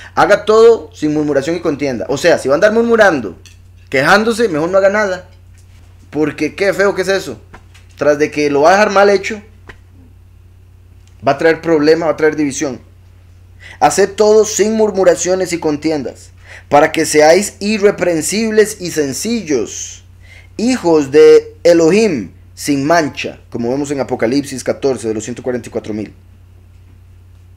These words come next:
En medio de una generación maligna, en medio de la cual resplandecéis como lumbreras en este mundo. No hay generación más maligna que la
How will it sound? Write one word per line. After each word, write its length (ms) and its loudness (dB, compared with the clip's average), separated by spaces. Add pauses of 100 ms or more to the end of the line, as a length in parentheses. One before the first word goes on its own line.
(640)
En 280 2
medio 420 6
de 160 2
una 300 4
generación 760 0
maligna, 640 0 (640)
en 280 4
medio 320 4
de 80 4
la 160 2
cual 420 4 (140)
resplandecéis 1300 0 (720)
como 240 0
lumbreras 800 0 (640)
en 180 0
este 260 -2
mundo. 380 -4 (2000)
No 240 -2
hay 100 2
generación 440 -6
más 140 0
maligna 500 -2
que 280 -6
la 340 -4